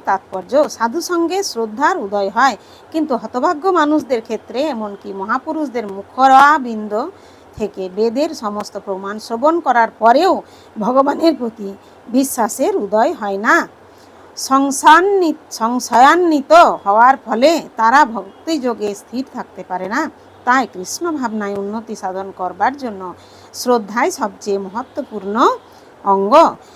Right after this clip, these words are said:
শ্রী চৈতন্য চরিতামৃতে বলা হয়েছে যে শুধুমাত্র পরমেশ্বর ভগবান শ্রীকৃষ্ণের সেবার দ্বারাই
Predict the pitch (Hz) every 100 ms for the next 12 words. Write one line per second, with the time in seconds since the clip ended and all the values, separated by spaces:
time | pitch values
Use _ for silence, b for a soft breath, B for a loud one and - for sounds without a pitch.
0 | - - 359 311 262 240 285 320 403 403
1 | 247 226 240 302 370 262 240 214 202 240
2 | 311 254 214 202 202 247 349 B - -
3 | 330 392 381 330 285 262 214 220 226 269
4 | - 349 294 226 202 214 269 320 - 330
5 | 370 381 359 330 - 214 202 196 190 185
6 | 214 359